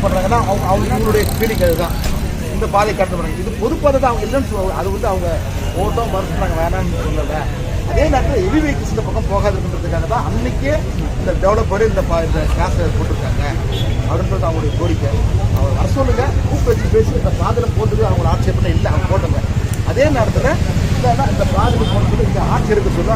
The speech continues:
அவங்களுக்கு ஒரு சேஃப்டி இல்லாம இருக்கும், ஹெவி வெஹிக்கிள்ஸ் இருக்குது, பெரியவங்க, குழந்தைங்க எல்லாமே இருக்குது. அது நாலு பொண்ணு ஏதாச்சும் போட்டு ஹெவி வெஹிக்கிள்ஸ் உள்ள போச்சுன்னா கன்ஸ்ட்ரக்ஷன் பண்ணக்கூடிய பொருட்கள் இந்த பக்கம் எடுத்து போனாங்கன்னா ஏதாச்சும் அவங்களுக்கு பாதிப்பு இருக்குன்ற மாதிரி அவங்க ஃபீல் பண்றாங்க. இந்த பாதை புது பாதை, அதுல அவங்களுக்கு ஆட்சேபனை இல்லை. ஆனா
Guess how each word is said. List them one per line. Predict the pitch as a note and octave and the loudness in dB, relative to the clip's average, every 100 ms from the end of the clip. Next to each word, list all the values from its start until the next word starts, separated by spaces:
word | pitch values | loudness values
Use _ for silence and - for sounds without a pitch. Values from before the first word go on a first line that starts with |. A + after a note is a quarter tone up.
| D#3+ | 2
அவங்களுக்கு | D3 C#3 | 0 0
ஒரு | E3+ - | -2 -2
சேஃப்டி | G#3+ - G3 | -2 0 0
இல்லாம | E3+ E3 | 0 -2
இருக்கும், | E3 D#3+ D#3+ D#3 - - - - - - | -2 -2 -2 -2 -2 -2 -4 -4 -4 -2
ஹெவி | F3 | 0
வெஹிக்கிள்ஸ் | F#3 F3 - | 0 0 -2
இருக்குது, | F3 - F3+ D#3 | -2 -2 -2 -2
பெரியவங்க, | F3+ F#3+ F#3 G3 G3 - - | -2 -2 -2 -2 -2 -4 -4
குழந்தைங்க | - F#3+ F#3 - | -2 0 0 0
எல்லாமே | G#3+ F#3 | -2 -2
இருக்குது. | E3+ D#3+ - A#3+ G3 - - - | -2 -2 -2 -2 -2 -2 -4 -4
அது | E3 - | -2 -2
நாலு | D#3+ D#3 | -2 -2
பொண்ணு | E3 F#3 | -2 -2
ஏதாச்சும் | - C#3 F3+ | -2 -2 -4
போட்டு | E3+ D#3+ D#3+ | -2 -2 -2
ஹெவி | - - - F3+ | -2 -2 -2 -2
வெஹிக்கிள்ஸ் | E3 - D#3 | -2 -4 -4
உள்ள | - | -4
போச்சுன்னா | E3 D#3 E3+ - | -4 -4 -4 -4
கன்ஸ்ட்ரக்ஷன் | E3 A3 - E3+ | -2 -2 -2 -2
பண்ணக்கூடிய | - - - | -2 -2 -2
பொருட்கள் | - - - | 0 -2 -2
இந்த | - | -4
பக்கம் | - E3 | -4 -2
எடுத்து | - - | -2 -2
போனாங்கன்னா | - - F#3 - - - - E3 | -2 -2 -2 -2 -2 -2 -2 -2
ஏதாச்சும் | F3 G#3 G#3+ | 0 0 0
அவங்களுக்கு | G3 D#3 D#3+ D#3 | -2 -2 -2 -2
பாதிப்பு | F3 - | -2 -4
இருக்குன்ற | - - C#3 G3+ | -4 -4 -4 -4
மாதிரி | F#3+ | -4
அவங்க | D3+ | -2
ஃபீல் | - - | -2 -2
பண்றாங்க. | - - - - - - - - | -2 -2 -2 -2 -2 -2 -2 -2
இந்த | - - D#3+ | -2 -2 0
பாதை | F#3+ A3 A3 | 2 2 0
புது | - F3+ G3+ | -2 -2 0
பாதை, | F#3 F#3 F#3 - | 0 0 -2 -2
அதுல | D#3 E3 | 0 0
அவங்களுக்கு | E3 C#3+ | 0 -2
ஆட்சேபனை | D3+ D3 D#3 F3 | -2 -2 -4 -2
இல்லை. | E3+ E3+ - - - - - | -2 -2 -2 -2 -2 -2 -2
ஆனா | - | -2